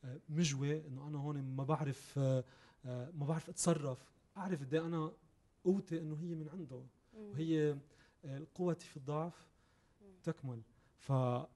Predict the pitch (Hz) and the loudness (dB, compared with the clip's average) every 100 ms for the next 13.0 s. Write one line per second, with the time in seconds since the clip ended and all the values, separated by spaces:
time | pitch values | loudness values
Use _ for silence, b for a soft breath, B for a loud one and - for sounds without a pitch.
0 | _ 139 127 139 - _ _ - 131 123 | _ -2 -2 -2 -8 _ _ -8 -4 -4
1 | 123 143 151 151 180 - 156 170 135 127 | -4 -6 0 4 4 4 -2 -2 -2 0
2 | 123 - - - 143 139 139 147 - 123 | 0 -2 -14 -4 0 2 2 0 -6 -8
3 | 127 127 - - 151 123 131 143 117 123 | -8 -12 -18 -20 -16 -10 -8 -8 -8 -8
4 | 123 123 156 147 131 123 135 139 139 131 | -8 -4 -4 -2 -4 -4 -8 -10 -10 -8
5 | 127 120 B B B B B _ _ _ | -8 -10 B B B B B _ _ _
6 | _ - - - 139 143 226 156 - 156 | _ -20 -12 -4 0 4 4 4 2 4
7 | 180 - 139 143 135 127 131 170 151 135 | 4 2 -2 -4 -6 -6 -4 -2 -2 -4
8 | 151 139 135 127 127 131 117 135 120 117 | -8 -8 -6 -6 -6 -6 -8 -10 -10 -10
9 | - - 151 127 123 127 123 - 117 117 | -12 -10 -10 -8 -8 -4 -6 -6 -10 -10
10 | 120 120 120 123 - 131 156 147 135 131 | -10 -10 -10 -10 -10 -8 -8 -8 -8 -8
11 | 123 151 135 113 120 135 131 123 123 123 | -6 -2 -2 -4 -6 -4 -4 -4 -4 -6
12 | 113 120 123 139 123 - 135 117 135 120 | -6 -10 -6 -6 -6 -8 -14 -12 -8 -8